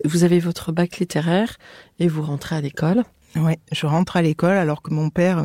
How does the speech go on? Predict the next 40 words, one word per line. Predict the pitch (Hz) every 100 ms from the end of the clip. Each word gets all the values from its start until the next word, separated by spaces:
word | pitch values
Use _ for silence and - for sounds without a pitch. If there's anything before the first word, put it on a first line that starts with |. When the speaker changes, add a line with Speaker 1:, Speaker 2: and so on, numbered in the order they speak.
| 143
Speaker 2:
qui | -
était | - 170
un | -
scientifique | - 165 156 156 - 190 175
et | 139
qui | -
avait | 135
fait | 170
maths | 165 156
sup, | - 180
maths | 165 160
spé, | - - 214 - - - -
me | 170
dit : « | 160 170
On | 185
ne | 170
fait | 156
pas | - 185 -
archi | 165 - - 185 175
avec | 180 165 160
un | 165
bac | 165 160 -
littéraire. » | 160 151 151 185 208 175 - - - -
Donc, | 156 170 202 - 185
euh, | 160 147 139 147 135 - - - - -
bah, | - 156
je | 147 175
le | 170
lui | 170 175
dis | 165 175
pas, | 196 196 233 240
je | 165 180
m'inscris, | 160 - - 190 196
euh, | 151 147 -
voilà, | 143 131 143
à |
l'école | 147 139 - 170 180
pour | 156 -
passer, | - 156 - 170
euh, | 165